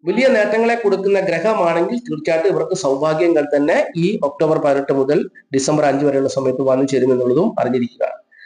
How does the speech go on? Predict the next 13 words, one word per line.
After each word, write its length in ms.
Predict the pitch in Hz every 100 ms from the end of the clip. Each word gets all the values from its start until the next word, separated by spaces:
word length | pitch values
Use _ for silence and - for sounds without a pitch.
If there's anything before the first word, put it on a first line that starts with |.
| - - _ 135
അപ്പോൾ 160 | 151
ഇവിടെ 180 | 151 165
മനസ്സിലാക്കേണ്ട 600 | 156 156 247 202 - 151
കാര്യം, 600 | 143 131 127 139 165 - _ -
ഒരു 100 | 147
വ്യക്തി 240 | 151 156 185
ജനിക്കുന്ന 500 | 170 185 190 285 269
സമയത്ത് 800 | - 147 139 127 - 147 240 - - _ _ -
ഈ 60 | 143
വ്യാഴം 460 | 147 165 190 220
എപ്രകാരം 500 | 175 - 180 185 190
നിൽക്കുന്നു, 640 | 165 139 151 147 170 120 - _ _ _ _ _ _ _
അനുകൂലമായ 800 | 147 220 254 233 202 196 196 196